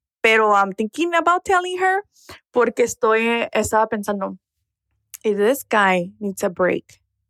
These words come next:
Y le-, déjeme decirles que no es un, es, no es un jovencito.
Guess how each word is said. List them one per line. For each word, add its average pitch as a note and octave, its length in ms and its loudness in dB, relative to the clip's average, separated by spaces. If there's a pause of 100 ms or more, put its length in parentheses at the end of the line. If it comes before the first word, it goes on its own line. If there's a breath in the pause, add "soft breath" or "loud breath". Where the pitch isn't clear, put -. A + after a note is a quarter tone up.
(320)
Y A3+ 400 0
le-, A#3 320 2
déjeme C4+ 280 0
decirles B3+ 360 0
que B3 100 -4
no A3 80 2
es G#3 100 -6
un, G#3+ 300 -2 (100)
es, F#3+ 120 -4
no A3 100 0
es G3+ 100 -2
un A3+ 120 -2
jovencito. G3 840 -2